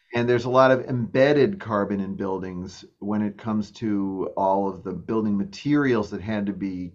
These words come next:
fabricated for them to, to build the building. So there's just a whole protocol now about all the ways in which you try to mitigate those things. I, I love that building. This is a building, if you've seen it on the Kennedy,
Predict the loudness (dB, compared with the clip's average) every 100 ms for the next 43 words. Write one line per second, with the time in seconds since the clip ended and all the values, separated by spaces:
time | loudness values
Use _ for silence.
0 | -2 0 0 -2 -4 -4 -6 -8 -8 -4
1 | -4 -6 -12 -16 -20 -10 -6 -6 -8 -8
2 | 0 2 2 -2 -6 -8 -10 -14 _ _
3 | -20 _ -2 2 0 0 -2 0 -2 -4
4 | -4 2 6 6 4 0 2 2 2 0
5 | 2 0 -2 -4 -6 -2 -2 2 2 2
6 | 0 -2 -4 -8 -10 -14 -10 -8 -6 -8
7 | -6 -4 -2 -4 -6 -8 -10 -10 -12 -12
8 | -10 -10 -12 -18 -20 -6 2 2 2 2
9 | 4 4 6 4 4 0 2 0 0 0
10 | 0 0 0 0 0 2 4 2 -2 -4
11 | -6 -2 0 2 2 2 0 -2 0 0